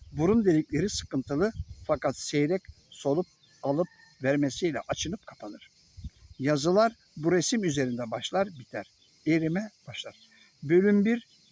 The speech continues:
iç, gündüz, hastane. Bir, kamera detay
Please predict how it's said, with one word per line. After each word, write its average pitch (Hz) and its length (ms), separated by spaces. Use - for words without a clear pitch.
iç, - 320
gündüz, 151 580
hastane. 127 540
Bir, 175 280
kamera 202 480
detay 139 340